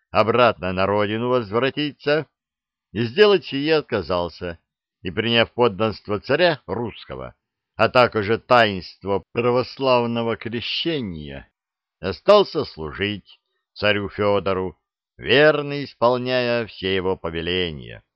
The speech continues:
Ну да среди тех голландцев, кто давно в России жил,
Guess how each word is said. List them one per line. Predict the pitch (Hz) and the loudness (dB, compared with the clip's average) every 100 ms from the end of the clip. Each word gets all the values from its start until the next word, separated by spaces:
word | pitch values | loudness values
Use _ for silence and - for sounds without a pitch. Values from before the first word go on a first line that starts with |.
| _ _ _ _ _ _ _ _ | _ _ _ _ _ _ _ _
Ну | 87 147 165 | -4 -2 4
да | 170 | 4
среди | 151 143 143 143 156 | 4 0 -2 -2 -6
тех | - 151 143 113 | -2 2 2 2
голландцев, | 120 127 139 135 104 92 80 - _ _ _ _ | 2 4 0 -2 -6 -6 -6 -10 _ _ _ _
кто | 107 | -2
давно | 104 104 113 117 | 2 2 2 2
в | 107 | 0
России | 101 - 131 123 104 | -2 -4 -6 -4 -4
жил, | 80 110 117 98 69 | -4 -4 -2 -4 -8